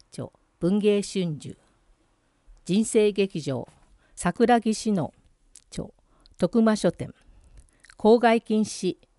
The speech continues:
下村敦著実業の日本社。おぼろ迷宮、月村良栄著角川。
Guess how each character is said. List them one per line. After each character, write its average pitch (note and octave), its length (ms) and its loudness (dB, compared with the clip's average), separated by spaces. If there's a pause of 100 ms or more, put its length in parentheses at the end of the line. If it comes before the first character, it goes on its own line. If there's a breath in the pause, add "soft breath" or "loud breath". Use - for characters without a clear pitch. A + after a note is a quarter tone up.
(220)
下 A3 360 0
村 D#3 280 0
敦 - 480 -8 (200)
著 - 220 -6 (300)
実 G3+ 320 -6
業 G#3 280 0
の F#3+ 280 -6
日 F3+ 140 0
本 E3 180 0
社。 - 300 -12 (880)
お D#3+ 60 2
ぼ A3 140 8
ろ A3+ 100 8
迷 G#3+ 240 2 (140)
宮、 B2+ 180 -4 (480)
月 - 240 -2
村 E3 420 2
良 D#3 320 2
栄 D3 220 -4 (140)
著 D#3 220 -4 (120)
角 F3 240 -2
川。 B2 400 -8